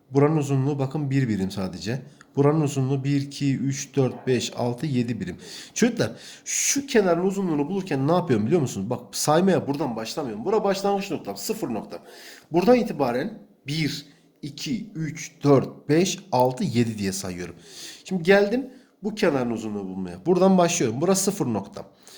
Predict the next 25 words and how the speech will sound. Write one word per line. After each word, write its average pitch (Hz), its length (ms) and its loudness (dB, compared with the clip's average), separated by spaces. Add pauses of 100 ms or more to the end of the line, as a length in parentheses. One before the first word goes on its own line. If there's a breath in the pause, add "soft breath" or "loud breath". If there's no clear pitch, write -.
(320 loud breath)
Burayı 175 320 4
bir 190 220 2
diye 170 120 2
saymıyorum. 127 580 -4
Çünkü 190 240 -6
burası 208 320 2
benim 196 220 2
daha 202 180 4
bulunduğum 165 420 4
yer. 135 240 -4
Buradan 202 380 6
buraya 185 240 6
bir 185 100 2
birim, 220 320 2 (400 loud breath)
buradan 190 320 4
buraya 160 400 -2
bir 175 100 -12
birim 185 240 -2
daha 208 140 0
iki, 196 540 0 (200)
bir 202 100 4
de 185 160 8
burada 190 380 2
üç - 240 -6
birim. 92 220 -2